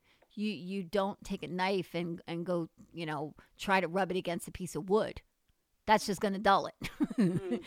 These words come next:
Speaker 1: You have to get something, you have to get something that's metal in
Speaker 2: Uh-huh.
Speaker 1: order to sharpen it so that it can slice and it can dice. And I think that's the biggest problem, is that there are,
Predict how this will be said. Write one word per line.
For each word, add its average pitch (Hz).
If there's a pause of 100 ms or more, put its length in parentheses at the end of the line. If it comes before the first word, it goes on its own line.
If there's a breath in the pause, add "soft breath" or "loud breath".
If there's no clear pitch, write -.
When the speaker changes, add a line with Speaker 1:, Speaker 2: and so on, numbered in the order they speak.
(220 loud breath)
Speaker 1:
You 233
have 226
to 233
get -
something, 208
you 190
have 180
to 202
get -
something 196
that's 180
metal 202 (460)
in 208
Speaker 2:
Uh-huh. -
Speaker 1:
order 208
to -
sharpen 233
it -
so -
that 175
it -
can 165
slice -
and 170
it 165
can 165
dice. - (680 loud breath)
And 214
I 220
think 233
that's 214
the 196
biggest 175
problem, 202
is 175
that 185 (120)
there 185
are, 175